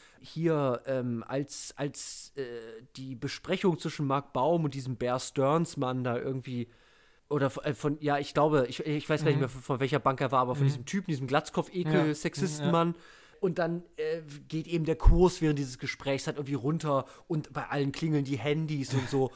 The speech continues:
Speaker 2: <laughs>
Speaker 1: Boom! Das ist alles voll überzogen und ist auch ein bisschen peinlich. Aber das hat irgendwie was. Hat irgendwie so eine Energie und es hat auch irgendwie so eine, ja, ich weiß nicht. Dadurch, dass es vielleicht auch einfach ein reales Event hat,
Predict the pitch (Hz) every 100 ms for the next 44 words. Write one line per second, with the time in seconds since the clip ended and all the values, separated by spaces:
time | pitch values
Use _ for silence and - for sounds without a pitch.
0 | - - - - 202 196 196 190 165 160
1 | - - 160 175 208 220 - 202 196 185
2 | - 180 202 180 165 - 165 - 165 -
3 | 160 - 143 165 151 139 - - - 165
4 | 165 165 - - 180 - 233 - 202 196
5 | 156 135 117 110 147 180 185 175 170 165
6 | 143 139 127 170 262 277 180 - 175 -
7 | 160 - 156 156 147 143 135 - _ _
8 | _ _ - 156 190 262 196 254 302 196
9 | 147 - 151 208 254 202 190 170 - 180
10 | 175 151 160 156 160 151 160 151 135 170
11 | 170 - 127 135 196 208 135 123 -